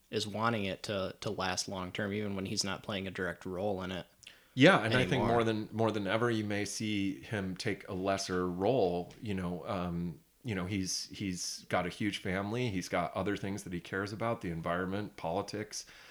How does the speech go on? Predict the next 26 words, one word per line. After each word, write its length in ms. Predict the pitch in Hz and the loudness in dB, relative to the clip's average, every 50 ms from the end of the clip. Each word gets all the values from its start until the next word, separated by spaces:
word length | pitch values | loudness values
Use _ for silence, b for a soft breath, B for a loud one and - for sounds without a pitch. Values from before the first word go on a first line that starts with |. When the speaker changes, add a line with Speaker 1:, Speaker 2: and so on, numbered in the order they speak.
| B B B B B B - | B B B B B B -6
Speaker 2:
um, 320 | 95 92 90 87 85 85 | -2 -2 0 0 -2 -2
his 240 | 82 113 120 101 - | 0 0 0 0 2
own 260 | - 107 101 107 107 | 0 0 0 2 2
artistic 640 | 110 110 110 - 123 110 - - 113 110 107 - - - | 2 2 2 0 0 -2 0 0 -2 -2 -2 -4 -8 -8
inspirations, 880 | - 107 92 - - 110 104 101 104 104 - - 117 123 120 113 - - | -6 -6 -6 -4 -2 -2 0 0 0 0 -2 -2 -4 -4 -4 -6 -6 -8
you 100 | 120 113 | -6 -6
know, 300 | 104 98 92 95 92 87 - | -4 -4 -4 -4 -4 -6 -4
and 360 | 98 95 92 92 92 92 - b b b b b b b b b b b b _ _ _ _ _ - | -4 -2 -2 -2 -2 -4 -8 b b b b b b b b b b b b _ _ _ _ _ -8
so 220 | 147 - 160 143 | 0 2 4 4
it's 120 | 147 143 180 | 4 4 4
interesting. 400 | 185 165 - 127 - - 87 - - | 2 4 4 2 0 0 -2 4 8
I 140 | - 147 151 | 8 8 8
kind 260 | - 156 147 139 135 | 8 4 2 4 2
of, 160 | 120 120 113 - | 0 0 -2 -2
you 100 | 139 135 | 0 2
know, 100 | 113 107 | 4 4
I 120 | 98 110 117 | 4 4 4
miss 280 | 120 127 127 123 - | 4 4 4 2 2
Sundance 400 | - 98 95 95 95 92 92 90 | 2 2 2 2 0 0 0 0
all 120 | - 87 90 | 0 0 0
the 100 | 90 90 | 0 0
time 300 | - 135 131 120 101 95 | 0 2 2 2 2 0
because 260 | 90 - 107 90 80 | -2 -2 -4 -4 -4
of 100 | 85 82 | -6 -6
Bob. 380 | 82 50 53 69 73 - - - - - _ _ _ _ _ _ _ _ _ - - - | -8 -8 -8 -8 -8 -8 -10 -14 -16 -20 _ _ _ _ _ _ _ _ _ -10 -6 -4
Um, 560 | 110 101 92 92 92 90 87 87 87 87 85 | -2 -2 -2 -2 -2 -2 -2 -2 -4 -6 -8